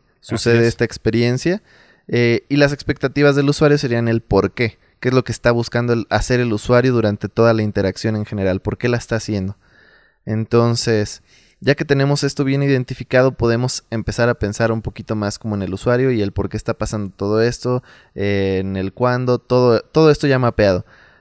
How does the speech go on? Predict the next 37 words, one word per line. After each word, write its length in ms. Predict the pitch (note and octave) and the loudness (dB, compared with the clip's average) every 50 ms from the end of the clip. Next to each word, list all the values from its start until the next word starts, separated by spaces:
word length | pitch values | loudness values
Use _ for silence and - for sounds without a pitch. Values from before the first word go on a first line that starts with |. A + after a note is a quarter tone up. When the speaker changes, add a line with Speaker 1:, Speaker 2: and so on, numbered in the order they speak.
| _ - | _ -10
Speaker 2:
Entonces, 340 | - A2+ - B2+ B2+ - - - | -4 0 2 2 2 2 2 4
ahora 180 | - C3+ D3 | 6 6 8
vamos 240 | D#3 D#3 D3+ D3+ D3+ | 6 6 4 2 0
a 60 | - | -2
empezar 360 | C3+ A#2 - A2 - C3 C3 - | -2 -2 -2 -2 0 0 0 0
con 140 | - C3 | 0 0
la 140 | A#2+ A2 - | 0 0 2
parte 260 | - A#2 A#2 - - | 0 0 0 0 0
de 80 | B2+ A#2 | 0 0
las 220 | A2+ G#2 G#2+ - | 0 0 -2 -4
etapas. 480 | G2+ - - G2 - - - - - - _ _ _ _ _ _ _ _ _ _ _ _ _ _ _ | -6 -4 -4 -4 -4 -4 -10 -12 -12 -16 _ _ _ _ _ _ _ _ _ _ _ _ _ _ _
Pero, 480 | - D3 C#3+ C#3+ C#3 C3+ C3 B2 - _ _ _ - | 4 4 6 6 6 6 6 4 0 _ _ _ 2
al 140 | B2 B2+ | 2 4
menos 240 | C3+ D3+ E3 F3+ F3+ | 4 4 2 2 2
nosotros 440 | E3+ D#3+ C#3+ - D3+ D#3 - D3+ C#3+ | 2 0 0 0 -2 -4 -4 -4 -2
en 140 | C3 B2 B2 | -2 -2 -2
Sala 240 | - C#3+ C3+ C#3 C#3 | 0 0 2 2 2
U 180 | C3+ B2+ B2 A#2 | 2 4 4 4
X, 360 | A#2+ C3+ - - - - - _ _ _ _ _ _ _ _ _ _ _ _ _ - - _ | 2 2 0 -6 -14 -18 -20 _ _ _ _ _ _ _ _ _ _ _ _ _ -20 -14 _
creemos 440 | - A#2+ A#2 A#2+ C3+ D3+ E3 D#3+ - | -2 2 2 4 4 4 2 0 0
que 240 | - B2 G#2+ - - | 0 0 0 0 0
antes 320 | - A#2 C3+ C#3+ - D#3+ C#3+ | -2 -2 -2 0 -2 -2 0
de 80 | C3+ | 0
las 180 | B2 A2+ G#2+ - | 0 0 0 -2
etapas 540 | G#2+ - B2+ B2+ G2+ - D#3 F3+ - - _ _ _ _ _ _ _ _ _ _ _ _ | -2 0 0 0 2 0 -2 -2 -2 -6 _ _ _ _ _ _ _ _ _ _ _ _
es 320 | - A2 A#2+ B2+ B2+ C3 C#3 | 0 2 4 4 4 2 2
necesario 520 | C#3+ C3+ C3 A#2 - - B2 B2+ C3+ C3 | 0 0 -2 -2 -2 0 2 2 2 0
pensar 560 | - - G#2+ G#2 G#2 - A#2+ A#2 C3 - - _ _ _ _ _ _ _ _ - | 0 0 -2 -2 0 0 2 2 2 0 -4 _ _ _ _ _ _ _ _ -4
en 220 | A#2+ A#2 A2+ A2 | -2 0 0 2
los 200 | G#2+ G#2 G#2 - | 2 2 0 0
touch 260 | - C3 C3 - - | 0 0 0 0 -2
points 500 | - - B2 B2+ C3 D3 E3 F3 - - - - | -6 -2 0 0 0 0 -2 -4 -6 -10 -8 -2
o 100 | - A#2 | 0 0
los 160 | A2 G#2 - | 0 0 -2
puntos 320 | - B2+ C3 C3+ E3 D#3 | -4 -6 -4 -2 -2 -2
de 80 | D3 C3 | -2 -2
contacto 640 | - - G2 G2 F#2+ - A#2 A#2+ - - - G3 A3+ | -2 -2 -4 -2 0 -2 -2 -2 -2 -4 -6 -6 -6